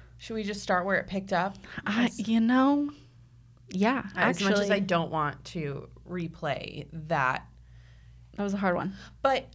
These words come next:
Speaker 1: I think, so rewind just a smidge, because
Speaker 2: Yeah.
Speaker 1: it did start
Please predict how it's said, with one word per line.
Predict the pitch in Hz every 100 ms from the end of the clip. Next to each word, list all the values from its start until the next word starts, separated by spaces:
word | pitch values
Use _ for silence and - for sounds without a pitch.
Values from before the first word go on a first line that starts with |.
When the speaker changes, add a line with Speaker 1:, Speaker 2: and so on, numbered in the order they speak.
| -
Speaker 1:
I | 233 233
think, | - 262 285 - -
so | 254 302 262 - - - - - - - 214
rewind | 277 214 170
just | 190 196
a |
smidge, | 185 151 - -
because | 208 247
Speaker 2:
Yeah. | 392
Speaker 1:
it | 233
did | 262
start | 247 - 226 185 190 -